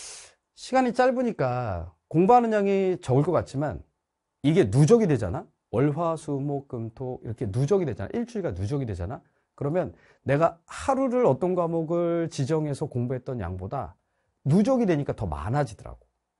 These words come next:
그리고 특히 내신 대비를 할 때는 이게 효율적일 수밖에 없는 게, 진도가 학교에서 매일매일 다르게 나가잖아. 그리고 중간고사, 기말고사 한 직전 주에 진도를 보통 끝내주시잖니.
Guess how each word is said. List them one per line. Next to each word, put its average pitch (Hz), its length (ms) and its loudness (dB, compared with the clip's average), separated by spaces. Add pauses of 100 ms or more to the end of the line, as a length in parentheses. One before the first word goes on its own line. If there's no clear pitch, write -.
(520)
그리고 165 240 2
특히 - 280 -4
내신 131 360 0
대비를 156 280 -2
할 139 120 -4
때는 139 400 -4
이게 160 400 0
효율적일 214 380 -2
수밖에 170 320 -4
없는 107 220 -4
게, 120 260 -6 (580)
진도가 220 840 4
학교에서 208 300 -2
매일매일 147 440 2
다르게 117 240 -4
나가잖아. 87 580 -6 (600)
그리고 156 220 2
중간고사, 190 560 -2
기말고사 156 500 -2 (320)
한 226 200 -2
직전 254 600 -2
주에 175 640 0 (500)
진도를 175 280 2
보통 151 220 0
끝내주시잖니. 143 800 -4